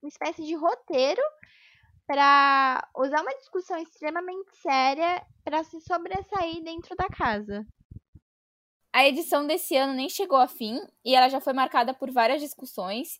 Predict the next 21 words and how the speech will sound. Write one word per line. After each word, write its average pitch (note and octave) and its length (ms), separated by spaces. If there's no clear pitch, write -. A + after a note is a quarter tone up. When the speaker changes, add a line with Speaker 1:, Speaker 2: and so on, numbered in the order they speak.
Speaker 2:
e A#3+ 80
levantando B3+ 480
novamente B3 800
essa A#3+ 260
questão A#3 360
que A3+ 80
a - 20
gente A3+ 240
tá G3+ 140
falando G3+ 360
do G3+ 120
cancelamento. F#3 840
Logo C4 280
no D#4 120
segundo C4+ 440
dia C4+ 160
do A3+ 120
programa, A3 680
a A3+ 120
gente A#3+ 220
teve A#3 340